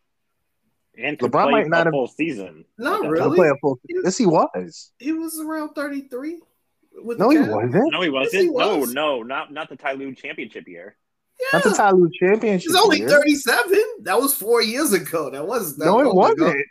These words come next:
Speaker 1: No, it
Speaker 2: wasn't
Speaker 1: wasn't.
Speaker 2: four years
Speaker 1: No,
Speaker 2: ago.
Speaker 1: if you look at it,
Speaker 2: It's
Speaker 1: it was actually, like,
Speaker 2: two thousand sixteen.
Speaker 1: Yeah.
Speaker 3: Okay, so, so six years ago. So he's thirty-eight right now.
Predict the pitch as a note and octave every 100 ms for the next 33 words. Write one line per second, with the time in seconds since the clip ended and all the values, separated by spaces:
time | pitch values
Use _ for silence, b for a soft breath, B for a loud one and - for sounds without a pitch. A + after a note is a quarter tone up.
0 | - - D#4 G3+ - F#3 E3+ F#3+ D3+ F3+
1 | G#3 D3 E3+ D3+ - D#3+ C#3 E3+ - D3
2 | B3+ - C#4 C4 B3 A3+ A3+ C3 A3+ A3+
3 | _ _ C4+ D#4 D#4+ D3 D3 - _ _
4 | _ C3 D3 B2 C3 C3+ B2 B2+ B2 A#2
5 | A2+ - - A#2+ A#2 B2+ A#2+ A#2 A2+ G2+
6 | G2+ G#2 B2 B2 C#3+ D3 C3+ C3+ A2+ G#2
7 | G#2 G#2 F#2+ F2